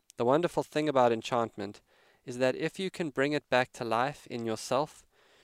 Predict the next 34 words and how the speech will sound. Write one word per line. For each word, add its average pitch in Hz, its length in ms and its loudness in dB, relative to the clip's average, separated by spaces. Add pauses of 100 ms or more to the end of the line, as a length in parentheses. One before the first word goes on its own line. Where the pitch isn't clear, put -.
you 135 140 -6
can 135 180 -8
awaken 127 480 0
it 135 120 -8
in 127 200 -8
the 117 80 -6
people - 480 -8
of 110 140 -6
your 110 140 0
community. 117 640 -8 (840)
It - 80 -16
doesn't 143 280 0
take 151 240 -6
money 127 400 0
or 110 140 2
resources. 113 880 -6 (560)
It - 140 -14
takes 131 300 -2
a 123 40 -4
tree, 123 480 -4 (240)
a - 80 -12
song, 117 460 0 (320)
a 120 40 -20
guitar, 110 520 0 (320)
a 117 60 -12
poem, 113 520 0 (240)
a 113 60 -14
story, 113 600 -2 (220)
a 107 80 -4
walk, 107 460 0 (260)
a - 80 -16
spot - 460 -4
you 127 80 -4
love, 113 460 -4